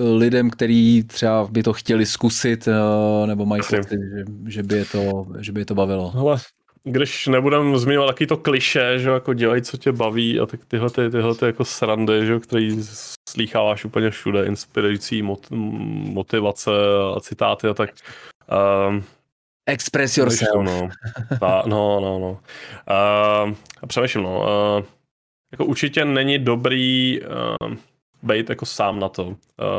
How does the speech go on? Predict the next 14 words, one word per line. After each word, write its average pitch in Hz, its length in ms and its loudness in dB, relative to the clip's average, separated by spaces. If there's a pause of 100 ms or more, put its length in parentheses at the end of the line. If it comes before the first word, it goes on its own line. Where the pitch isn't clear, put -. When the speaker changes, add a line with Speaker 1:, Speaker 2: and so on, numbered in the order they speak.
(180)
Speaker 2:
ono, 104 220 0
on 104 140 0
ten 117 140 -4
streaming 110 500 -2
paradoxně, 107 680 0
ehm, 107 200 0 (560)
občas 104 380 -8
vyvolává 107 420 0
pocity, 104 560 -2
jako 98 220 -8
že 104 100 -6 (200)
jsi - 240 -16
takový 104 220 -4
jako 98 460 -6